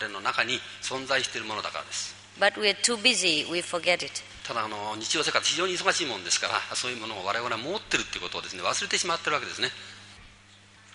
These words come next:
Speaker 1: The next question. What is your perspective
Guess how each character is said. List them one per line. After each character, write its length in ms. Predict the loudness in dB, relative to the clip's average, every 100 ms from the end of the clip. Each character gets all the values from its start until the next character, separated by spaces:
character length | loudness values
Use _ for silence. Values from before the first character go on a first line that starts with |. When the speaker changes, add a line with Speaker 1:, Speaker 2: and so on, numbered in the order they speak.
| -4
Speaker 1:
The 80 | 0
next 360 | 2 4 4
question. 380 | 2 -2 4 2 2 -2
What 200 | 0 0 0
is 240 | -6 -4 -6
your 80 | -6
perspective 1040 | -4 0 4 4 2 0 2 0 -2 -6